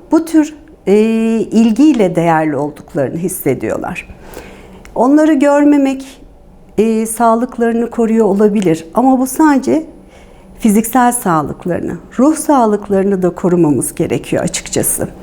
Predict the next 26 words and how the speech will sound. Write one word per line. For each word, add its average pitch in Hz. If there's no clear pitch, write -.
Her 330
gün 294
düzenli 269
birkaç 269
defa 226
ne 220
yaptıklarını 226
sormak, 208
telefonla 214
olsun, 170
onlarla 247
ilgilenmek 190
onları 254
mutlu 254
ve 277
huzurlu 196
kılıyor. 135
Zaten 311
kendilerine 330
de 226
sorsanız 202
istedikleri 247
aslında 233
bir 220
somun 220
ekmek, -